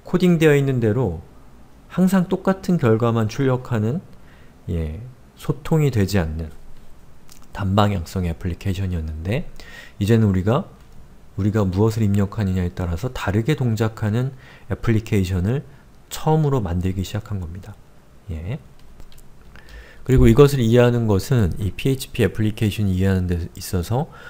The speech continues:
아주 핵심적인 부분이기 때문에 여러분들이 잘 따라오셔야 돼요.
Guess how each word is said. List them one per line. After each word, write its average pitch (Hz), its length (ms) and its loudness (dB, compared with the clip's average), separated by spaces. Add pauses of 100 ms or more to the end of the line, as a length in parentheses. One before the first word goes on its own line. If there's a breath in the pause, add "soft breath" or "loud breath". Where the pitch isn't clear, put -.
(160 loud breath)
아주 90 180 -4
핵심적인 147 640 0
부분이기 98 400 0
때문에 87 320 -2
여러분들이 87 540 -4
잘 - 380 -6
따라오셔야 90 500 -4
돼요. 87 280 -6